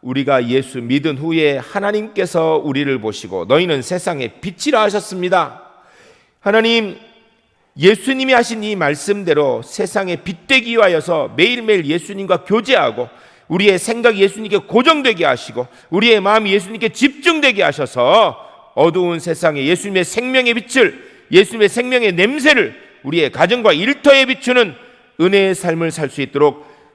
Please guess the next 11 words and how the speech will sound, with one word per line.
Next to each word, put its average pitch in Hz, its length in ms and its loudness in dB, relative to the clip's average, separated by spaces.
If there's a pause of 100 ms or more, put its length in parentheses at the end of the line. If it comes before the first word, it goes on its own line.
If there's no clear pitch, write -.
(120)
주님 277 420 2
도와주시옵소서. 175 1500 2 (640)
하나님 98 300 -10
아버지, 95 680 -12 (680)
오늘도 95 220 -14
인생의 95 400 -16
무거운 117 440 -18
짐을 107 280 -20
지고 95 200 -20
나온 85 320 -20
분들 82 480 -20